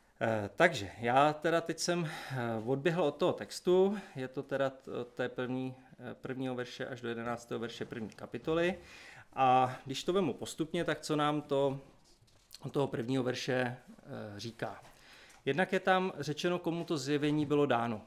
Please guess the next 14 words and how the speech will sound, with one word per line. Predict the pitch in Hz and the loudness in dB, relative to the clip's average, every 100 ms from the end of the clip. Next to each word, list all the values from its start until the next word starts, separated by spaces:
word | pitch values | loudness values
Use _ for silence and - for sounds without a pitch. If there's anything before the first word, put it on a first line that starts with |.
| - | -12
Je | 123 | -10
tam | 120 147 | -4 -4
řečeno, | 139 - 151 147 | -4 -4 -2 -2
že | 151 | -2
bylo | 147 160 | 0 2
dáno | 147 139 156 | 4 4 4
Ježíši | 151 151 - 160 | 0 -2 -4 -4
Kristu. | 147 143 - - _ | -2 -4 -8 -16 _
To | - 123 | -12 -4
znamená, | 135 139 147 147 | -2 0 0 0
že, | 147 139 | 0 -2
eh, | 107 - - - - - - - 110 113 110 110 113 - - _ - - _ _ _ _ - | -2 -8 -20 -20 -20 -20 -20 -8 -2 -2 -2 -4 -6 -8 -20 _ -20 -20 _ _ _ _ -4
Bůh | 147 160 | -4 -2
Otec | 143 135 165 220 - - | -4 0 4 4 2 -8